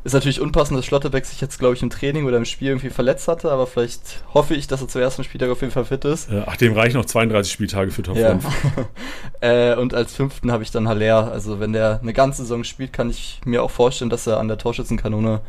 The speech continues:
Speaker 1: zumindest kratzt, wenn, äh, Kane auf jeden Fall nicht kommt. Und deswegen habe ich Haller als fünften aufgeschrieben.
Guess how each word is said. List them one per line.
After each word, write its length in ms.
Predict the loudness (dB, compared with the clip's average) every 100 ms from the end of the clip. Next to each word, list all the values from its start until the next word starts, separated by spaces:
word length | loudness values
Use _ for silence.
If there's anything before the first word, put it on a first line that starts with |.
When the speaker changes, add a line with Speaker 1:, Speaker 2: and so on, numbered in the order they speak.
| -10 -10 -10 -10
Speaker 1:
zumindest 320 | 0 2 2 6
kratzt, 420 | 6 6 -4 -2
wenn, 340 | 0 0 -2 -6 -14 -14 -14 -4
äh, 320 | 0 2 2
Kane 360 | 2 2 2 0
auf 140 | -2
jeden 120 | -2
Fall 160 | -2 -2
nicht 140 | -4
kommt. 360 | 0 0 0 -4 -16 -18 -16 -8
Und 120 | -4 -4
deswegen 260 | -2 0
habe 100 | 0
ich 100 | 0
Haller 220 | 0 2 2
als 280 | 2 -6 -6
fünften 380 | -4 -2 -2 0
aufgeschrieben. 640 | -2 -6 -8 -4 -2 -2